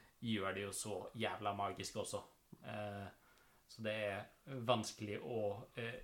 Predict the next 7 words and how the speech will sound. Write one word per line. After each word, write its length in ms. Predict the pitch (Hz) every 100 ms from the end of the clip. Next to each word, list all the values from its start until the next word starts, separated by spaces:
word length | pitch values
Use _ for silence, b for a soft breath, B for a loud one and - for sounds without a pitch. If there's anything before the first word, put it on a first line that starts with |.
| -
unngå, 440 | 120 101 104 104 101 - - -
eh, 320 | 123 - - -
å, 300 | 110 98 92 B B B B -
eh, 720 | 120 60 60 - - - - - -
bare 360 | 143 135 123 127 113 107
digge 380 | 127 107 107 104
det, 400 | 104 104 110